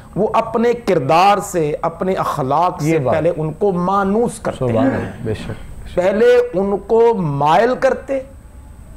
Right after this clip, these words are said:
Speaker 1: फिर कायल करते,
Speaker 2: कायल करते।
Speaker 1: फिर
Speaker 2: सुभान
Speaker 1: अपनी निगाह विलायत से घायल करते।
Speaker 2: वाह, वाह।
Speaker 1: हम उल्ट चलते हैं।
Speaker 2: हम्म।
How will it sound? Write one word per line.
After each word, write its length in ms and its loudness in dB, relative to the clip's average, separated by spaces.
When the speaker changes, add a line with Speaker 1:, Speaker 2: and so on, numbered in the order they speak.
Speaker 1:
फिर 100 -2
कायल 580 4
करते, 340 -6
Speaker 2:
कायल 280 -2
करते। 560 -12
Speaker 1:
फिर 140 6
Speaker 2:
सुभान 200 2
Speaker 1:
अपनी 260 0
निगाह 400 4
विलायत 480 2
से 140 -2
घायल 460 0
करते। 400 -8
Speaker 2:
वाह, 320 -2
वाह। 120 0
Speaker 1:
हम 140 0
उल्ट 220 2
चलते 340 0
हैं। 180 -8
Speaker 2:
हम्म। 360 -4